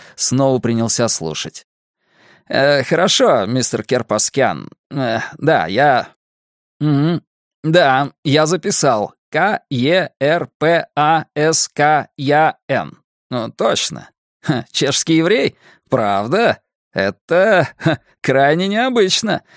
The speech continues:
Да, обязательно. Доброй ночи. Спасибо вам». Он положил трубку и закрыл глаза. «Господи!» —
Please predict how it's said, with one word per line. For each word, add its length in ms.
Да, 420
обязательно. 680
Доброй 560
ночи. 440
Спасибо 520
вам». 300
Он 180
положил 420
трубку 540
и 200
закрыл 460
глаза. 560
«Господи!» — 1600